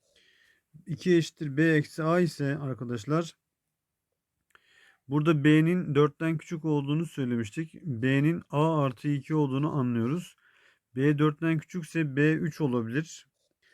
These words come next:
Bu durumda A bir olabilir. Bundan başka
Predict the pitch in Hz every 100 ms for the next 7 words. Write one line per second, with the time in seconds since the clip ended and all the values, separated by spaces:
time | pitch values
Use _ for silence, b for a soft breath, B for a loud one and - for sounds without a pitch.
0 | b b - 139 147 156 147 151 147 147
1 | 151 135 147 120 107 113 156 151 - _
2 | _ _ _ _ 127 143 165 170 147 110
3 | - 165